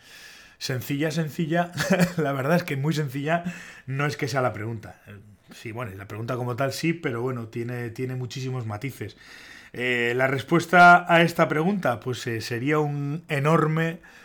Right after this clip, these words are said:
depende. Sería un enorme depende porque va a diferen-, vamos a, va a depender el bajo largo o el bajo corto, o por lo menos en mi forma de verlo, eh, mucho va a depender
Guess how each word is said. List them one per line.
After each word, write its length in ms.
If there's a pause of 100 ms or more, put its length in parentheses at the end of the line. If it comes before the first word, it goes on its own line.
(100)
depende. 600 (680)
Sería 260
un 80
enorme 320
depende 400
porque 240
va 80
a 60
diferen-, 320
vamos 180
a, 120
va 120
a 40
depender 540
el 100
bajo 260
largo 280
o 60
el 80
bajo 240
corto, 300
o 180
por 140
lo 80
menos 240
en 80
mi 80
forma 280
de 60
verlo, 360 (580)
eh, 240
mucho 360
va 120
a 20
depender 480